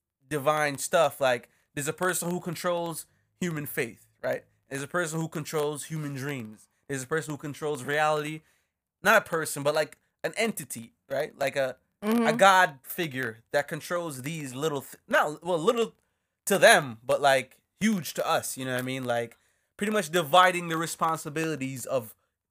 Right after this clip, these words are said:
Speaker 1: God. Like, the Hindus, they have different gods, you know what I mean? They have a sun god, a water god, you know what I mean? So do you
Speaker 2: Um,
Speaker 1: think it's, it would make more sense for a, a divine being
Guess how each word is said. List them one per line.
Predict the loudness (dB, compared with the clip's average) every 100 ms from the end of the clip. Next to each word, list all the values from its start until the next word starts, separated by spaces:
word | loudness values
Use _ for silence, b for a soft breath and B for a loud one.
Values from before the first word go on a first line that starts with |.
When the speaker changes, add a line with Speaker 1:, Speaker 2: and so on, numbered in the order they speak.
| _
Speaker 1:
God. | 2 2 0 -8
Like, | -10 -8
the | -6
Hindus, | -6 -4 -6 -6 -6
they | -4 0
have | 0 0
different | -6 -8 -6
gods, | -2 -2 -4 -8
you | -12
know | -12
what |
I | -10
mean? | -10
They | -8
have | -6 -8 -12 _ _ _ -10
a |
sun | -4 -2 -2 0
god, | 0 0 -4
a | -6
water | -6 -6 -6
god, | -4 -4 -6 -10 _
you | -12
know | -10
what |
I | -8
mean? | -10 -10 -14 _ _ _
So | -2
do | 0
you | -2
Speaker 2:
Um, | -2
Speaker 1:
think | -2 -4 -8
it's, | -10 -12 -16 _ _ _ -8
it | -8 -6
would | -6 -4
make | 0 -2 -2
more | -4 -4
sense | -2 -2 -2 -6
for | -4 0 0
a, | -2 -8
a | -8
divine | -6 0 2 2 -2 -6
being | -8 -6 -4 -6 -8